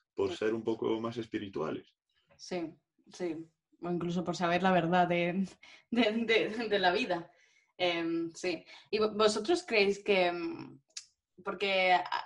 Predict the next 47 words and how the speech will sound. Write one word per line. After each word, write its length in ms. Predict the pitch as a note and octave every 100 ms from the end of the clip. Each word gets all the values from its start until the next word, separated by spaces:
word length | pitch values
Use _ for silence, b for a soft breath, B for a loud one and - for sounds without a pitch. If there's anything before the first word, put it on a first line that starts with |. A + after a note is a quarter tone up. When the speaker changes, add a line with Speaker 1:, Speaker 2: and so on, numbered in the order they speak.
| G#3
Speaker 2:
yo 160 | G3 B3
siento 360 | - C4 C4
que, 220 | A#3+ F3+ E3+
em, 380 | E3+ E3 C3 -
que 100 | F#3+
la 120 | F3
naturaleza 640 | F3 E3+ F3+ E3+ F#3 -
es 140 | B3 -
como 220 | G#3+ G3
un 100 | F3+
niño, 400 | F3+ F#3 D#3+ C#3+ - -
¿no? 360 | F#3 A3+ C4+ -
Como 240 | - F3 E3+
que 200 | F3+ F3 -
todo 200 | G3 G3+
lo 100 | G3+
ves 260 | F#3 F#3+ -
simple 560 | G#3 F#3+ F3+ G3 G3+ b b b b
y 100 | -
fácil, 640 | E3+ F#3 F3+ - G3 A3+ - _ _ _
¿no? 240 | G3+ G3+ G#3
Entonces, 580 | F#3 F#3 F#3 G#3+ G#3+ - b b b -
no 180 | G#3
sé 140 | G#3+ C#4
si, 260 | D4 C4
mm, 460 | G#3+ F#3 - - F#3+ F#3+
sentís 380 | - G3+ F3+ F#3
como 180 | - A#3+
esta 220 | G3 F#3+
misma 240 | G#3+ G#3+ A3
sensación 420 | G#3+ G3 F3+ F#3
que 80 | G3+
tengo 220 | G#3 G3
yo, 180 | F3 F3+
como 200 | G#3+ G3+
de 100 | F3+
que 140 | F3 E3
cuando 240 | F3 E3+
estáis 260 | D#3+ F3+ F3
en 60 | G3+
la 60 |
naturaleza 480 | F#3 E3+ E3+ E3+ F3
podéis 260 | F#3 F3+ F3+
como 200 | G3+ F#3
ver 200 | F3+ F3
esa 200 | F#3 G3+
perspectiva 760 | G3 F#3 - E3+ - F3+ G3 -